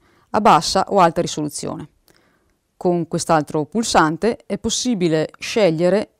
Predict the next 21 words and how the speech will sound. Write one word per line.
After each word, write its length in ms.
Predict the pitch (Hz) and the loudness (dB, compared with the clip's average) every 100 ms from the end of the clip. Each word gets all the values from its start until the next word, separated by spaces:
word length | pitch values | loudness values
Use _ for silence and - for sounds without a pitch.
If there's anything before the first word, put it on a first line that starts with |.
| _ - | _ 0
tra 300 | 180 165 151 | 2 4 2
la 220 | 170 165 | -2 -4
scansione 520 | 156 - 180 - 185 151 | -4 -6 -6 -4 -4 -4
a 80 | |
colori 540 | - 247 190 147 185 - _ | 0 0 2 0 -4 -8 _
e 100 | 208 | -10
quella 260 | - 156 156 | -4 -4 -2
in 60 | |
bianco 260 | 151 147 156 | -4 -6 -6
e 20 | |
nero. 320 | 151 - 131 _ _ _ _ _ _ _ _ _ _ _ _ _ _ _ _ _ _ _ | -8 -10 -12 _ _ _ _ _ _ _ _ _ _ _ _ _ _ _ _ _ _ _
Sul 240 | - 202 | -8 2
lato 240 | 202 190 | 4 4
opposto 720 | 214 - 240 190 - 254 294 _ _ _ _ | 0 6 6 6 2 -2 -2 _ _ _ _
abbiamo 340 | 233 208 190 | 0 2 2
il 80 | 214 | 2
tasto 600 | 208 170 156 - 202 - | 4 2 2 -2 -4 -4
di 260 | - 180 170 | -6 -6 -6
accensione 800 | - 180 - 240 - 165 156 170 - | -6 -6 -2 -2 0 0 0 -2 -4
e 100 | 185 | -10
spegnimento. 760 | - 170 170 147 - - - | -4 -2 -2 -4 -8 -14 -20